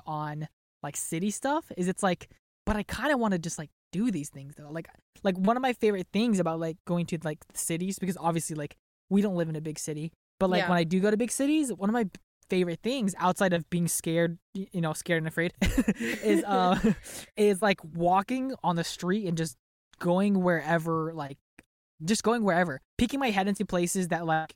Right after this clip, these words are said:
Speaker 1: interest me or somewhat, because
Speaker 2: Right.
Speaker 1: those are, like, the most, uh, I don't wanna say, like, accidental adventures that you have, but, like, yeah, the most, like, interesting moments you can have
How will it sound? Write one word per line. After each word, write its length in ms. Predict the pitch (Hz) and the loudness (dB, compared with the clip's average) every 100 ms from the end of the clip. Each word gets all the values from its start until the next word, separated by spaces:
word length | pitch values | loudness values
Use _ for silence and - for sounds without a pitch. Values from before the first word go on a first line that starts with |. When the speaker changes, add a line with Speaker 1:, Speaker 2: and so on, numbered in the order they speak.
| - | -4
Speaker 1:
interest 420 | 185 - 165 - | -2 0 -4 -4
me 140 | 147 | -10
or 80 | 139 | -10
somewhat, 420 | - 139 139 139 | -12 -12 -12 -12
because 320 | - 196 190 165 | -4 0 0 0
Speaker 2:
Right. 80 | - _ _ | -10 _ _
Speaker 1:
those 200 | 202 202 | 2 4
are, 20 | |
like, 180 | 208 196 | 2 2
the 80 | 185 | 2
most, 460 | 185 180 - - _ - | 4 2 0 -10 _ -4
uh, 200 | 175 165 | -2 2
I 60 | |
don't 80 | 196 | 2
wanna 100 | 220 | 0
say, 140 | - 196 | -2 -4
like, 160 | 165 - | -4 -6
accidental 480 | 165 - 175 175 170 | -6 -4 -4 -2 -2
adventures 500 | 160 160 160 160 147 | -2 -4 -4 -6 -6
that 100 | 156 | -8
you 120 | 147 | -8
have, 460 | - 156 151 151 - _ _ _ | -6 -6 -6 -8 -14 _ _ _
but, 60 | 196 | 0
like, 100 | 185 | 2
yeah, 200 | 190 202 | 2 2
the 120 | 170 175 | 2 2
most, 280 | 175 170 | 2 0
like, 220 | 180 160 - | -2 -6 -4
interesting 680 | 196 196 214 - 190 170 160 - _ | -2 0 0 -2 -4 -4 -6 -12 _
moments 400 | 170 214 190 - | 0 2 2 0
you 60 | 160 | -8
can 80 | |
have 440 | 156 170 175 156 | -6 -2 -2 -2